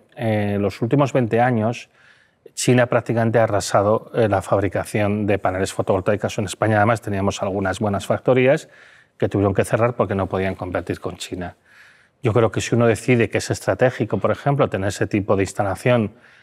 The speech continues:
aunque desde un punto de vista económico tradicional se considere no rentable, pero uno puede consi-, considerar que es estratégico a nivel nacional, pues uno podría tener una fábrica nacional de paneles fotovoltaicos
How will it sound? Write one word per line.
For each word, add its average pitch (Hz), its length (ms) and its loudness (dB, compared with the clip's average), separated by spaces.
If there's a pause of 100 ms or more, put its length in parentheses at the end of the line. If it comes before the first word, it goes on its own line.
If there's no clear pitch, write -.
(120)
aunque 104 260 0
desde 98 240 2
un 104 120 0
punto 107 240 0
de 101 80 4
vista 107 240 0
económico 104 440 0
tradicional 104 460 0
se - 140 -8
considere 101 360 -2
no 98 120 2
rentable, 98 500 0
pero 92 160 -6
uno 92 140 -4
puede 92 160 -2
consi-, 101 340 -2
considerar 101 540 0 (340)
que - 80 -4
es - 100 -4
estratégico - 640 -2
a - 40 -4
nivel 95 180 -4
nacional, 110 540 0 (440)
pues - 140 -16
uno 107 140 0
podría 101 300 0
tener 92 200 -6
una 90 180 -2
fábrica 98 400 0
nacional 107 600 0 (280)
de 101 500 0 (260)
paneles 95 320 -2
fotovoltaicos 104 880 0